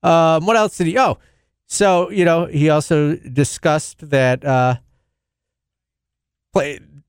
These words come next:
they may not need a big recruiting class if the players stick around.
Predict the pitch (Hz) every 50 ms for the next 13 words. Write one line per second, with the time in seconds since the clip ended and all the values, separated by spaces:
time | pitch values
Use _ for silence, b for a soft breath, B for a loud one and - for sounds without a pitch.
0 | _ - 131 151 147 139 156 160 160 165 160 165 175 220 233 180 147 160 147 143
1 | 147 - - 170 160 156 - 170 170 180 - - 165 - - 131 - - 175 175
2 | 165 156 139 - - - 202 202 - 208 240 262 202 135 104 87 87 -